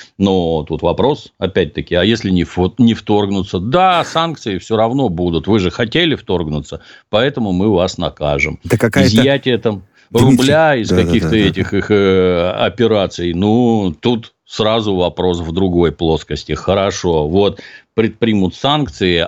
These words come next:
Speaker 1: а в ответ-то что-нибудь последует? Нет. Ну, вот кроме там каких-то индивидуальных запретов неким гражданам С Ш А заезжать на территорию Российской Федерации, вот последует что-нибудь? Нет.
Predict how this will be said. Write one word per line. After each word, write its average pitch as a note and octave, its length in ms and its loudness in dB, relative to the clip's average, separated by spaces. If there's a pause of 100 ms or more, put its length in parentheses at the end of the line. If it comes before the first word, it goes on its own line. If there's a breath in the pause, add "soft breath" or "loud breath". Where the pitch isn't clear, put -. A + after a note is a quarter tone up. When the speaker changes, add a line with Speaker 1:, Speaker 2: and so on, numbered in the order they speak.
Speaker 1:
а F#2 600 0
в F#2+ 120 -6
ответ-то F2 680 -4
что-нибудь F#2+ 460 -2
последует? A2 640 0
Нет. B2 280 -2 (840)
Ну, A#2+ 120 4
вот G2+ 140 0
кроме C3 320 2
там F2+ 180 -4
каких-то F#2+ 380 -6
индивидуальных G2 800 0
запретов G#2 580 -2
неким F#2 320 0
гражданам F#2 500 -2
С F2 160 -6
Ш G#2+ 320 0
А G2 40 -2
заезжать F2 600 -2
на D#2+ 120 -4
территорию E2+ 520 0
Российской E2 440 -2
Федерации, F2+ 520 0
вот D#2+ 140 -2
последует C#3 540 0
что-нибудь? D#2 580 -2
Нет. C#3+ 260 0